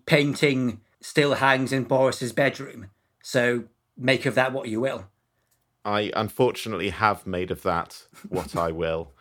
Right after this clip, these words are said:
Speaker 2: <laughs> in my head, and I wish that I had not. Thank you for that lovely mental <laughs> image. Um,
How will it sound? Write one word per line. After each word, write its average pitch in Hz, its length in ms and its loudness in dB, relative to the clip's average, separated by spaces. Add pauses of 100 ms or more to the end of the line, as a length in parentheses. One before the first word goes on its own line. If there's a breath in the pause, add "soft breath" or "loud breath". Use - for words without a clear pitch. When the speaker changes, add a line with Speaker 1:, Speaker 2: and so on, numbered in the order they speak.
(240 soft breath)
Speaker 2:
<laughs> - 360 -20
in 87 220 -2
my 80 220 -6
head, 76 380 -8 (680)
and 78 200 -6
I 80 100 -2
wish 80 260 -6
that 82 200 -8
I 80 100 -2
had 78 200 -6
not. - 360 -14 (680 loud breath)
Thank 92 380 -6
you 87 260 -2
for - 140 -6
that 87 180 0
lovely 85 360 -4
mental 82 340 -6
<laughs> - 0 -
image. - 340 -4 (520 loud breath)
Um, 120 440 2